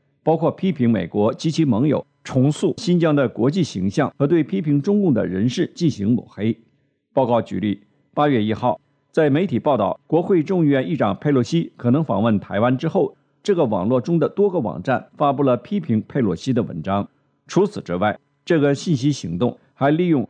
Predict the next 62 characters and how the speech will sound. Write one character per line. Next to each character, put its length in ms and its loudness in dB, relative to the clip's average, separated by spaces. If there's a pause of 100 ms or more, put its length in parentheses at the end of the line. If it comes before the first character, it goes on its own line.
伪 120 2
造 200 0
的 80 0
内 160 2
容 300 -2
来 180 0
诋 200 0
毁 200 -2 (100)
对 160 2
中 180 0
共 160 2
政 220 0
府 180 -6 (120)
持 200 0
批 220 -2
评 220 -2
态 180 -2
度 140 -2
的 120 -4
人 220 -4
士。 260 -2 (360)
举 160 2
例 120 2
说， 300 -2 (320)
一 140 0
个 100 4
名 220 2
为 340 2
Jonas 640 0
Drosten 500 -2
推 200 0
特 140 0
账 180 0
号 400 -2
发 160 0
布 100 0
了 120 2
宣 240 0
称 280 0
是 200 -2
来 160 4
自 200 -2
共 160 0
和 160 2
党 200 0
联 180 0
邦 160 2
参 220 -2
议 40 2
员 240 2
马 160 -2
可· 160 -4
卢 140 2
比 160 0
奥 80 2
的 140 -2
三 260 0
封 240 -2
伪 180 0
造 160 0
信 220 0
函。 300 -2